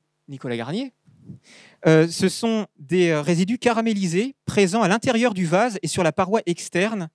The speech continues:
sous la forme de coulures qui ont été étudiés. Hop là. Alors, le second vase est un récipient, euh, modelé, c'est-à-dire monté au colombin, sans recours autour du potier.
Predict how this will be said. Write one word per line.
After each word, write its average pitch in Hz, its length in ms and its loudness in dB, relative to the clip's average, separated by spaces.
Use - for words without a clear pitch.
sous - 160 -8
la 175 100 4
forme 226 240 0
de 156 80 2
coulures 185 560 2
qui - 160 -6
ont 165 60 2
été 170 200 0
étudiés. 127 380 -8
Hop 156 220 -16
là. 104 240 -12
Alors, 165 180 4
le 196 80 4
second 277 320 -4
vase 254 240 0
est 185 160 -2
un 185 80 2
récipient, 240 760 -4
euh, 160 220 0
modelé, 175 560 0
c'est-à-dire 185 420 -2
monté 190 280 0
au 208 80 2
colombin, 175 600 -2
sans - 280 0
recours 220 400 -2
autour 208 260 -4
du 202 100 -6
potier. 160 400 -6